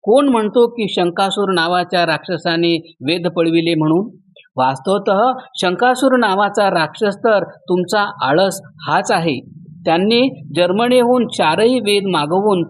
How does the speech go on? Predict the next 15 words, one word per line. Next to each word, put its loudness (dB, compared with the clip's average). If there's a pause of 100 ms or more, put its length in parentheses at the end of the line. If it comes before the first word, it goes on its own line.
(180)
व 0
त्यांची -2
परस्पर 0
छाननी 0
करून 0
उद्घोष 0
केला 0
की, -4 (960)
चारही 2
वेद 0
सुरक्षित 0
आहेत, 0 (320)
एवढेच 2
नव्हे 4
तर 0